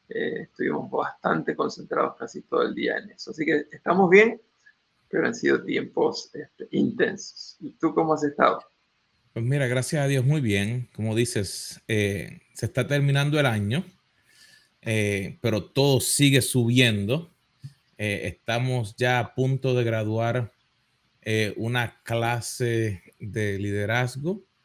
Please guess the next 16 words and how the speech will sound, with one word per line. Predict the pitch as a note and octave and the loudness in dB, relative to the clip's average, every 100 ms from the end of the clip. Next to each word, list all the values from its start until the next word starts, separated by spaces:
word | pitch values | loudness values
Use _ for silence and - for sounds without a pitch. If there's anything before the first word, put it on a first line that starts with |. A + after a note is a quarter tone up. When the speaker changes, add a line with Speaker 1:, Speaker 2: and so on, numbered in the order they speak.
| _ _ _ _ _ _ _ _ | _ _ _ _ _ _ _ _
Speaker 2:
eh, | G2+ G2+ G2+ B1 C2+ - | -6 -6 -6 -8 -12 -14
que | |
estamos | G#2 - G#2 G#2+ | -16 -10 -8 -6
trabajando | - G#2+ A2 G2 A2 A2+ A2 | -6 -6 -6 -4 -4 -2 -4
con | - | -6
nuestra | G#2+ F#2+ G2+ | -8 -6 -6
iglesia. | G2+ G#2+ G#2 - B2 C3 _ _ _ _ _ _ | -2 -2 -2 0 0 0 _ _ _ _ _ _
Eh, | G#2+ G#2+ G#2+ - | -2 0 -2 -2
personas | A2 G2+ - A#2 A#2 A2+ F#2+ | -4 -4 -4 -2 -2 -2 -2
llegando | A2 G#2+ A#2 A2 G#2+ | 0 0 0 0 0
nuevas, | G#2 A#2 C3+ C3 B2 B2 A#2+ - - _ _ _ _ _ | 0 4 6 6 6 4 2 -4 -12 _ _ _ _ _
eh, | G#2+ G#2+ | -4 -4
convirtiéndose, | - G#2+ G#2 G#2 G2 - C3+ B2+ A#2+ A2+ - A#2+ A2 | -2 -2 0 -2 -4 0 0 2 0 -2 -4 -2 0
bautismos, | G#2+ G#2 G2+ - _ C#3 C3 G#2+ A#2+ A2+ A2 G#2+ A2+ - - _ - | 0 -2 -6 -10 _ 2 2 2 -2 -2 -2 -4 -6 -10 -18 _ -8
trabajo, | G#2 G#2 G2+ A2 C#3 C#3 B2 G2 _ A#2 A2 G#2+ A2 _ _ _ - _ | -6 -4 -2 2 4 4 4 0 _ 0 2 0 -2 _ _ _ -20 _
familia, | - - A2 G#2+ G#2 A2+ C3+ D3+ C#3+ C3 A#2+ A#2 A2+ A2+ A2 A2 | -20 -6 -4 -2 -2 0 2 4 6 6 4 2 2 0 -2 -4